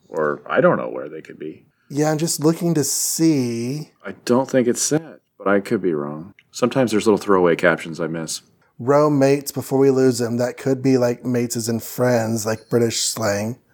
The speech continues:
Speaker 1: Mm-hmm.
Speaker 2: Um, it could be American soldiers in England. No idea.
Speaker 1: They're happy
Speaker 2: It
Speaker 1: to
Speaker 2: take-
Speaker 1: see him. They know he's Captain America, but that could still
Speaker 2: They
Speaker 1: be
Speaker 2: do.
Speaker 1: England.
Speaker 2: It would honestly would have to be because
Speaker 1: Hmm.
Speaker 2: he was flying away from Germany,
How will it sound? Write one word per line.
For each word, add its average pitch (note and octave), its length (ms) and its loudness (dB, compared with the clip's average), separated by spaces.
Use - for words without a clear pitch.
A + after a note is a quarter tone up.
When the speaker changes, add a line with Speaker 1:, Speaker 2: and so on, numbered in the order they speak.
Speaker 1:
Mm-hmm. G#2 600 0
Speaker 2:
Um, A#2+ 680 2
it A#2+ 140 -8
could C#3 200 2
be C#3 100 6
American B2+ 420 2
soldiers B2 760 0
in B2+ 440 -2
England. A2+ 600 -2
No B2+ 540 4
idea. A2 520 -2
Speaker 1:
They're C3 120 2
happy D#3+ 240 2
Speaker 2:
It C#3 60 6
Speaker 1:
to E3+ 60 6
Speaker 2:
take- F3+ 100 8
Speaker 1:
see D#3 100 4
him. A#2+ 220 0
They A2 120 4
know A#2+ 180 4
he's C3 180 -2
Captain A2+ 320 0
America, G2+ 520 -4
but F2+ 120 -6
that G2+ 180 0
could A2 120 -6
still B2 180 6
Speaker 2:
They A#2+ 60 4
Speaker 1:
be - 60 2
Speaker 2:
do. G#2 60 2
Speaker 1:
England. F#2+ 380 -2
Speaker 2:
It G3 80 2
would G3 140 4
honestly G3+ 400 4
would C3+ 100 4
have A#2+ 260 0
to A2 80 -2
be G2+ 140 -6
because G#2+ 680 -2
Speaker 1:
Hmm. F#2+ 220 -12
Speaker 2:
he D3 140 2
was C#3 160 4
flying D3+ 340 4
away B2+ 280 2
from A#2 240 -2
Germany, A2 600 -4